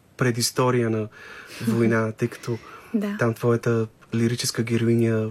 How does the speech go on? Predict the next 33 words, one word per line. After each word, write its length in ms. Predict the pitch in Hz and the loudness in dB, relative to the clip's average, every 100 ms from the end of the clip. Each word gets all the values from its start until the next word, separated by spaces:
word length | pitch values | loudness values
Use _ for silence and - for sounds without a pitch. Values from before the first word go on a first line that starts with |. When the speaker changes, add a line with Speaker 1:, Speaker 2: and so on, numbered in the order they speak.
| - | -6
Speaker 1:
бива 200 | 113 110 | -4 -2
отвлечена 560 | 107 110 110 107 113 110 | -2 0 0 0 -2 -4
от 300 | 107 - - - - - | -6 -10 -20 -20 -8 -2
Speaker 2:
Мгм. 340 | 214 208 202 | 0 2 -2
Speaker 1:
едни 180 | 220 117 | -2 0
извънземни 480 | 113 113 110 113 113 | 0 0 0 0 0
пришелци 440 | - 117 110 - | -4 -6 -4 0
и 40 | 139 | 0
всъщност, 420 | 139 135 131 - - - - - - | 2 2 0 -2 -16 -20 -20 -20 -10
а, 440 | 127 127 123 120 117 _ _ _ | -4 0 2 0 -2 _ _ _
там 240 | - 127 123 | 0 0 0
се 280 | - 123 113 _ - | 0 0 0 _ -6
разказва 420 | 117 113 - 127 127 | -2 0 0 0 0
и 40 | |
се 80 | 127 | 0
обяснява 380 | 120 113 120 117 | -2 0 2 2
как 320 | 120 107 - - - | 0 -2 -6 -20 -20
ти 100 | - | -18
попадаш 460 | - - 117 113 - | -16 -4 -2 -2 -2
на 260 | 113 113 113 - - - - - - | -2 -4 -8 -16 -20 -20 -20 -20 -8
космическия 420 | - 139 226 - | -4 0 2 2
Speaker 2:
Космическия 260 | 220 - 117 | 2 2 2
Speaker 1:
кораб, 140 | 107 | 0
Speaker 2:
кораб, 200 | - - - | -2 -4 -2
Speaker 1:
клипа 160 | - | -4
Speaker 2:
да. 80 | 107 | -4
Speaker 1:
към 200 | - 107 | -4 -6
Война. 400 | 104 107 104 104 110 - - | -4 -4 -2 -4 -10 -16 -10
Speaker 2:
Точно 300 | - 202 208 202 | -4 -2 -2 -4
така. 280 | - 202 190 - - - - - - - | -6 -8 -8 -14 -20 -20 -20 -20 -8 -2
Ам, 920 | 202 196 196 196 196 196 196 196 196 - - | 2 2 2 2 2 2 2 2 0 -6 -8
така 340 | 208 - 214 220 | -4 0 2 2
е. 120 | 196 | 0